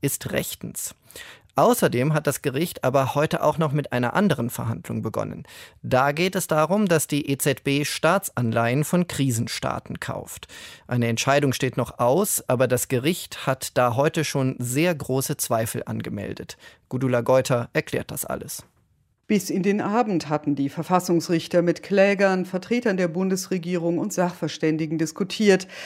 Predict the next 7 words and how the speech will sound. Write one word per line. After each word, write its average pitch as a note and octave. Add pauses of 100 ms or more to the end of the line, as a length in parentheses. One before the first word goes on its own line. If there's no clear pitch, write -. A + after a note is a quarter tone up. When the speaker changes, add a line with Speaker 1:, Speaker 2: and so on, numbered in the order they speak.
(180)
Speaker 2:
Ab -
zehn A3
Uhr G#3
morgens E3
soll C3+
es -
weitergehen. A#2